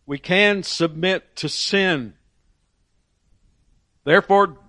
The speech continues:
do not let it reign in your mortal body,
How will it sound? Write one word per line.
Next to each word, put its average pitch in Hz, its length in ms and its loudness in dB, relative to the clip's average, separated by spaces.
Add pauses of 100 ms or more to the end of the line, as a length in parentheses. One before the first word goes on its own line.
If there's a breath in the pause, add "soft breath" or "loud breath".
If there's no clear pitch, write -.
(200)
do 190 140 2
not 208 240 4
let 247 240 6
it 262 140 2
reign 139 520 -2 (320)
in 151 140 -4
your 147 100 -2
mortal 139 340 -2
body, 113 400 -4